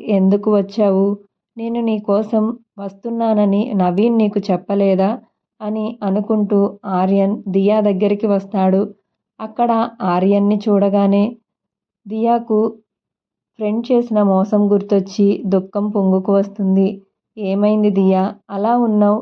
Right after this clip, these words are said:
ఏమైనా ప్రాబ్లమా?" అని ఆర్యన్ అంటాడు. వెంటనే దియా అప్పటి వరకు ఆపుకున్న కన్నీళ్లను బయటికి వదులుతుంది. ఫస్ట్ టైమ్ దియా ఏడవడం చూసిన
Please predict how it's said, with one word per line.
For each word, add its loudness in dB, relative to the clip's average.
ఏమైనా 0
ప్రాబ్లమా?" 0
అని 2
ఆర్యన్ 2
అంటాడు. 0
వెంటనే -2
దియా 2
అప్పటి -2
వరకు 0
ఆపుకున్న 0
కన్నీళ్లను 2
బయటికి -2
వదులుతుంది. 2
ఫస్ట్ -10
టైమ్ 2
దియా 2
ఏడవడం 2
చూసిన 0